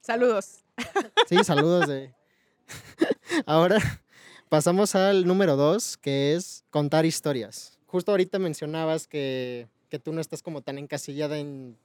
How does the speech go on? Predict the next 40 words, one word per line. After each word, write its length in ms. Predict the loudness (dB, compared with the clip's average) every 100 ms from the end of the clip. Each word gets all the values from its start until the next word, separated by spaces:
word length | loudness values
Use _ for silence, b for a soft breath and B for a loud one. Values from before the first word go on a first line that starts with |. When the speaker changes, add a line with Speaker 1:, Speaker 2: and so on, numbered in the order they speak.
| _
Speaker 2:
soy 160 | -10 -8
compositora 600 | -8 -10 -12 -6 -2 -2
y 200 | -4 -10 -12
solo 260 | -8 -8
escribo 340 | -8 -12 -12 -10
rolas. 300 | -10 -12 -16
O 20 |
sea, 260 | -18 -18 -20 b b b
a 80 | -8
veces 220 | -6 -8
te 100 | -6
da 120 | -6
como 200 | -6 -8
la 80 | -8
espinita 440 | -10 -10 -10 -4 -4
de, 360 | -2 -4 -6
de 60 | -8
escribir 420 | -10 -12 -12 -10
un 100 | -10
relato. 720 | -6 -2 -2 -2 -2 0 -2 b b b b
O 80 | -6
sea, 100 | -2
¿alguna 220 | 0 0
vez 140 | 0 -2
como 240 | -4 -6
que 100 | -4
has, 420 | -4 -6 -14 -18 _ _ _ _
te 60 | -8
has 80 | -6
acercado 460 | -6 -8 -4 0 0
a 60 |
eso? 160 | -2 -4
¿Has 80 | -8
tenido 280 | -8 -8 -10
un 120 | -6
blog, 520 | -2 0 0 -2 -4
algo 160 | -6 -6
parecido? 560 | -6 -4 -2 -2 -2 -8 _ _
Speaker 1:
Total, 360 | -8 -4 -6
sí. 260 | -6 -8